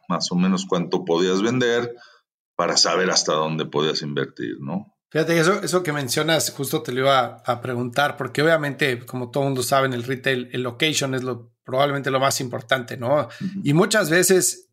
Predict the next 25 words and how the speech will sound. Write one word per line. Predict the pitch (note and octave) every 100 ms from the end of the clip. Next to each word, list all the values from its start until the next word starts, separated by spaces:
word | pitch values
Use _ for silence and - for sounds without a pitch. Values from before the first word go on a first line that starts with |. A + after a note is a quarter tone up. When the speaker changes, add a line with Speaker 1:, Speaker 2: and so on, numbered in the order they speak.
| _
Speaker 2:
pasa | - D3+
en | D#3+
México | D#3 E3 E3+ C#3
y |
pasa | A2+ C#3 D3
en |
todos | - C#3 B2+
lados | B2+ C3 D3
que | - B2 B2
hay | B2+ B2+ D#3 D#3 -
unos | C#3+ D#3 C#3
locales | A#2+ C#3 D3+ D#3+
que | - A#2 A2 A2+ -
te | B2+ -
parece | A#2+ C3 D3+
que | D3
hay | C#3+ C#3
un | C3+ C3+
muerto | C3+ C#3+ D#3+ B2+
que |
se | C3
aparece | A#2+ B2 A#2+ C#3 C3
ahí, | D#3 G3+
¿no? | F3+ F#3
Porque, | F#3+ C3 D3 C3+